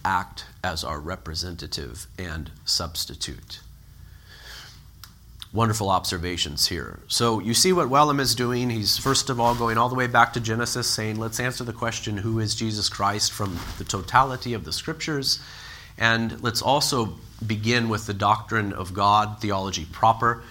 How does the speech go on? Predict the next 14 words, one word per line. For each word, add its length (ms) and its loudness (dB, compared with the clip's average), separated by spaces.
Who 220 6
is 200 0
God? 320 4
He 180 -2
is 200 -2
the 80 -4
triune 1000 0
God. 340 0
He 220 -4
is 220 -2
the 80 -6
creator, 640 -2
covenant 540 -4
Lord. 520 -2